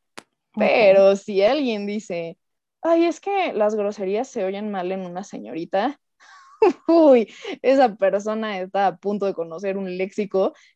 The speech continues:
Speaker 2: que ni en la Merced, mamacita.
Speaker 1: Pero entonces, <laughs> ah,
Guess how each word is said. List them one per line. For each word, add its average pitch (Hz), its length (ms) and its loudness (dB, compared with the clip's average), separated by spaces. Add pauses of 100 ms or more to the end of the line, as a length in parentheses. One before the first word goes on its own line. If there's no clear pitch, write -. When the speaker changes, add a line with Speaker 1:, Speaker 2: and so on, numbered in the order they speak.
(120)
Speaker 2:
que 175 260 -4
ni 180 140 -6
en 175 120 -6
la 175 100 -4
Merced, 196 400 -2
mamacita. - 600 -12 (1200)
Speaker 1:
Pero 302 180 6
entonces, 349 520 4 (800)
<laughs> - 680 -10 (1900)
ah, 247 280 0